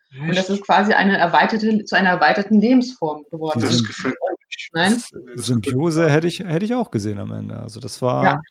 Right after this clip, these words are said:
Speaker 1: weil sie zum Schluss, weil sie dann gemerkt hat, ich kann nicht dagegen ankämpfen.
Speaker 2: Hm.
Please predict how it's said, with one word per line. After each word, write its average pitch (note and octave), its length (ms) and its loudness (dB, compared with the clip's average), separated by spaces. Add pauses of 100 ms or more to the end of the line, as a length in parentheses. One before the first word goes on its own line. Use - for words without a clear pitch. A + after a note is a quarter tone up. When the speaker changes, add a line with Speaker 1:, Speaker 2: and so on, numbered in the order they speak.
(160)
Speaker 1:
weil G3+ 120 8
sie G#3 120 10
zum A#3 140 4
Schluss, B3+ 340 2
weil A3+ 100 8
sie G#3 80 8
dann G#3+ 160 8
gemerkt G#3 360 6
hat, B3+ 120 0
ich - 160 -4
kann A3+ 300 4
nicht A3+ 280 2
dagegen G#3+ 460 2
ankämpfen. F#3+ 560 0
Speaker 2:
Hm. C3+ 180 4